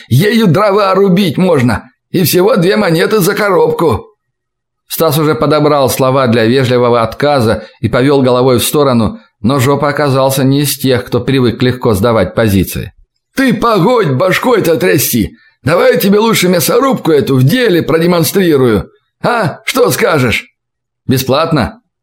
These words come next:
«Ну, ёпты, тут не балаган, чтобы за представление деньги брать». Жопа, не дожидаясь ответа, скрылся за витриной.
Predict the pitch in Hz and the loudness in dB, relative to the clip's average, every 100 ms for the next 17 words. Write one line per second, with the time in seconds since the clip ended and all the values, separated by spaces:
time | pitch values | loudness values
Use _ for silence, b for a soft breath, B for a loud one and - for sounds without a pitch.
0 | _ - 233 247 185 240 190 170 139 B | _ -2 -2 0 0 0 0 0 -2 B
1 | B B B B B 147 247 - 240 185 | B B B B B 0 0 0 0 0
2 | - 226 175 170 185 190 - 240 214 185 | 0 0 0 0 0 -2 -2 0 0 0
3 | 185 180 - 196 175 180 170 165 175 170 | 0 -2 -2 -2 0 0 2 2 2 0
4 | 190 151 131 165 165 120 - - _ _ | 0 2 2 2 0 -2 -6 -12 _ _
5 | _ _ 117 151 139 143 139 135 135 135 | _ _ -2 0 0 0 2 2 2 2
6 | 123 131 123 143 139 123 104 B B - | 0 -2 0 0 0 -2 -4 B B -10
7 | - 160 147 135 127 139 135 135 120 78 | -2 0 0 0 0 0 0 0 0 0
8 | 67 | -4